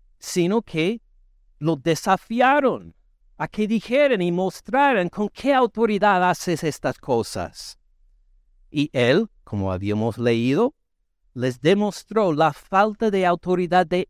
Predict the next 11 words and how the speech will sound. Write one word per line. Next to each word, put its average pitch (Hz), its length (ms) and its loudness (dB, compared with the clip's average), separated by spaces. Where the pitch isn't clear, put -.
ellos. 135 760 -6
Aunque 175 320 0
ellos 233 340 0
dirigían 226 640 0
el 180 140 4
templo, 226 500 0
tenían 190 340 -2
una 185 260 0
falta 262 520 -2
de 262 120 0
autoridad, 185 640 2